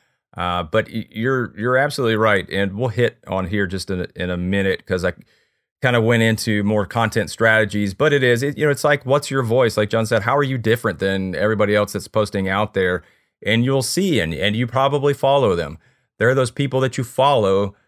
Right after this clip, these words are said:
that you love seeing their stuff because it's different than everybody else's. And it might be the type of things they build or the style which they present,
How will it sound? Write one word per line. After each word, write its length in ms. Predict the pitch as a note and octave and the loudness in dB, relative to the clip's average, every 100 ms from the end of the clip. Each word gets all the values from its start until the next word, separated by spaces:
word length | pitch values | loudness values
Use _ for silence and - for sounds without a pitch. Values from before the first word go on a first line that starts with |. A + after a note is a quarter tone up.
| _ - | _ -8
that 160 | G#2+ | -6
you 80 | B2 | -2
love 240 | A2 C3 C3+ | 2 2 0
seeing 220 | D3+ D3 | -2 0
their 140 | C3+ | -2
stuff 320 | - - A#2+ | 0 0 0
because 260 | A#2 A#2 G#2 | -2 -2 -4
it's 140 | F#2 | -6
different 420 | - C3 B2 A2+ F#2+ | -2 -2 0 -2 0
than 80 | |
everybody 420 | G#2 G2 G2+ G2 F2+ | 0 0 0 0 0
else's. 480 | F#2+ - D#2 D#2 - _ _ _ - | -2 -4 -10 -12 -16 _ _ _ -2
And 340 | G#2 G#2 G2+ | 2 2 2
it 160 | G2+ - | -2 -2
might 220 | G#2+ G#2+ | -2 0
be 100 | G#2+ | -2
the 480 | F#2+ F#2+ F#2 F2+ E2 | 0 2 2 0 -4
type 360 | - A#2+ A#2 - | -2 -2 -2 -8
of 140 | G#2 | -10
things 280 | - A#2+ A#2 | -2 0 0
they 120 | G#2 | 0
build 400 | F#2 A#2 D3 D#3+ | 0 2 2 2
or 100 | A#2+ F2+ | 2 0
the 80 | |
style 440 | E2 - A2+ B2+ B2+ | -2 -2 2 2 2
which 200 | A#2 - | -2 0
they 140 | A#2 | -2
present, 640 | A#2 G#2+ F2+ G#2+ C3+ - | -2 -4 -2 0 0 -4